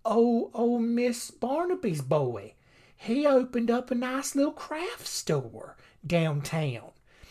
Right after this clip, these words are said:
And did you know, did you know that, uh, Miss Barnaby's boy,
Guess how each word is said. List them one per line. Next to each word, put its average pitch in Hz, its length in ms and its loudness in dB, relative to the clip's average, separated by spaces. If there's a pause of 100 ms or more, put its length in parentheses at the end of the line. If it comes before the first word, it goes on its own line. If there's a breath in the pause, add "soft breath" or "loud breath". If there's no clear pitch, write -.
(220 loud breath)
And 214 200 -2
did 202 240 -4
you 285 280 2
know, 302 420 0 (300 loud breath)
did 180 280 -8
you 254 160 2
know 196 540 0 (440 loud breath)
that, 185 400 -2 (100)
uh, 175 380 -2
Miss 233 280 -4
Barnaby's 220 600 -4
boy, 135 480 -4